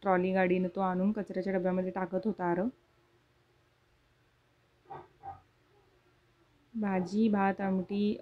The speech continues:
अगदी व्यवस्थित झालं तर मग जेवायला बरं वाटतं, म्हणून मी स्वयंपाक करताना जास्ती करून दुसरीकडे कुठे, अ, multitasking जास्त करायला जात नाही. दुसरं एखादं म्हणजे स्वयंपाकावर, अ, म्हणजे गॅसवरती एखादं भाजी ठेवली आणि बाहेर कुठेतरी मग काहीतरी करायला गेले,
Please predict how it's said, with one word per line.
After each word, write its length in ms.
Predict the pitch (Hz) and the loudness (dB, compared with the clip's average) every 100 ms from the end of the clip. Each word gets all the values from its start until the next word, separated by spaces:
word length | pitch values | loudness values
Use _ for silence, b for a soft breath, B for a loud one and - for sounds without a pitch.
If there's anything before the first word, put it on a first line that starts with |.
| - | -4
अगदी 240 | 190 202 | -2 0
व्यवस्थित 480 | 208 190 185 185 214 | 4 6 4 2 -2
झालं 280 | 208 202 190 | 0 2 2
तर 60 | 196 | 0
मग 100 | 196 | 0
जेवायला 380 | 202 185 185 196 | 2 2 2 2
बरं 220 | 190 185 | 4 4
वाटतं, 360 | 185 - 185 | 2 0 -4
म्हणून 260 | 185 190 190 | 0 0 2
मी 260 | 196 202 - 208 | 2 0 -4 -4
स्वयंपाक 360 | 196 185 196 202 | -4 -2 -6 -4
करताना 320 | 185 196 190 | -2 0 2
जास्ती 340 | 190 - 208 | 0 -2 -6
करून 320 | 196 202 208 226 b b b b | -2 2 4 2 b b b b
दुसरीकडे 380 | 214 214 202 208 | -2 -2 0 2
कुठे, 320 | 208 208 214 208 - - | 2 2 2 2 -4 0
अ, 240 | 190 190 | 4 4
multitasking 680 | 202 190 214 214 - 220 214 | 4 4 4 2 0 0 2
जास्त 280 | 202 - 214 | 0 -4 -2
करायला 280 | 196 190 196 | 0 2 2
जात 200 | 190 190 | 2 0
नाही. 140 | 185 185 | 0 0
दुसरं 280 | 190 175 190 | 0 0 -2
एखादं 320 | 185 185 175 | 0 0 0
म्हणजे 300 | 180 190 208 - - | 0 0 -4 -8 -6
स्वयंपाकावर, 540 | 214 185 185 190 185 | -4 0 0 2 4
अ, 760 | 185 208 _ 220 196 180 180 175 - _ 196 - _ _ - - | 2 0 _ -8 -2 0 0 -2 -6 _ -20 -20 _ _ -18 -6
म्हणजे 180 | 185 190 _ 196 | -6 -6 _ 2
गॅसवरती 500 | 185 190 196 190 196 | 4 4 2 0 2
एखादं 340 | 190 190 190 185 | 0 2 4 4
भाजी 280 | 196 180 | 4 2
ठेवली 280 | 180 196 180 | 0 2 2
आणि 140 | 185 185 | 2 4
बाहेर 280 | 185 185 | 2 0
कुठेतरी 340 | 175 185 175 180 | -2 -4 -4 -2
मग 100 | 180 | -2
काहीतरी 280 | 185 175 - | -4 -4 -2
करायला 380 | 190 185 180 | 0 2 2
गेले, 260 | 180 180 | 2 2